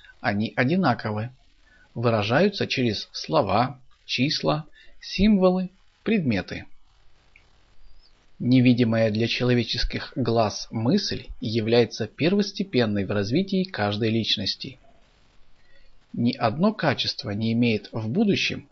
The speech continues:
такого глобального и всеобъемлющего построения, как мысль.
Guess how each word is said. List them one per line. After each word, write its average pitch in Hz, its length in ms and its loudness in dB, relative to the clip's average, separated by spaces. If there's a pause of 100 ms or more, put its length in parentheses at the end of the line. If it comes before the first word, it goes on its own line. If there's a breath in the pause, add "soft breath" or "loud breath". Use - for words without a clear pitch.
(380 soft breath)
такого 110 480 0
глобального 110 920 0 (320)
и 143 340 2
всеобъемлющего 147 1000 2
построения, 110 680 -2
как 127 240 -2
мысль. - 460 -2